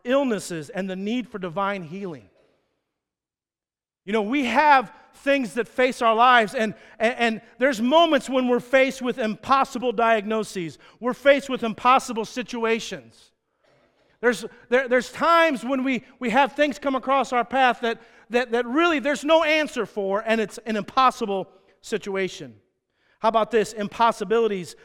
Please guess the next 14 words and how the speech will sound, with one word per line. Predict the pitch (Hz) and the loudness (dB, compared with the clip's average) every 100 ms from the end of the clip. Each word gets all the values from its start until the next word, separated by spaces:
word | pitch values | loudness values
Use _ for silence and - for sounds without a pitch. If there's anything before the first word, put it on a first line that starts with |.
| _ | _
with | 208 185 | -10 -10
people | - 247 - 180 175 | -6 -6 -4 -8 -6
and | 180 | -6
relationships. | 180 190 202 - 160 - 127 - - - _ _ _ _ _ _ _ | -4 -2 -2 -6 -14 -14 -18 -18 -20 -20 _ _ _ _ _ _ _
Now, | 170 185 | -4 0
I | 208 | 2
know | 214 | 0
Kokomo | 190 208 202 175 | 0 -2 -2 -6
doesn't | 165 165 151 | -6 -6 -8
struggle | - 185 160 147 | -8 -6 -6 -8
with | 123 | -10
that | 143 127 | -10 -10
at | 123 | -10
all. | 127 95 | -10 -12